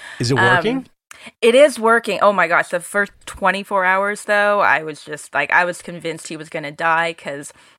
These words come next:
Speaker 2: like, he didn't want the cow's milk. He doesn't sit still to eat, and I couldn't get him to poop. And I was just like, "He is going to die of constipation, and I'm going to be heartbroken." Um, but yeah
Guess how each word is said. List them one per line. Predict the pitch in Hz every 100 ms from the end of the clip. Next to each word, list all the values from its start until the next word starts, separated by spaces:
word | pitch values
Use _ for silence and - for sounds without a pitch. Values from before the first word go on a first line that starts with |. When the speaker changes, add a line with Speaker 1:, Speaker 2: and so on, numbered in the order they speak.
| -
Speaker 2:
like, | 139 -
he | - 196
didn't | 208 269 262
want | 247 233
the | 214
cow's | 196 196 196 202
milk. | 196 185 -
He | 185
doesn't | 180 185 214 -
sit | 196 -
still | - 175 165
to | 160
eat, | 170 160 156 - - _ 170
and | 185
I | 185
couldn't | - 190 185
get | 180 165
him | 156
to | 139
poop. | - - - _
And | 156 156
I | 160
was | -
just | -
like, | 165 -
"He | 233 226
is | 214
going | 269 285
to | 247 - -
die | 170 160 180 208 214
of | 165
constipation, | - 156 151 - - 117 - 156 139 - -
and | 160 160 165 - -
I'm | 160 160 160 160 160 165
going | 170 170
to | 190
be | 247
heartbroken." | 339 330 - 175 156 - - - - - - _ 190
Um, | 190 185 185 175 - _ _ _ _
but | 208 220 -
yeah | 226 190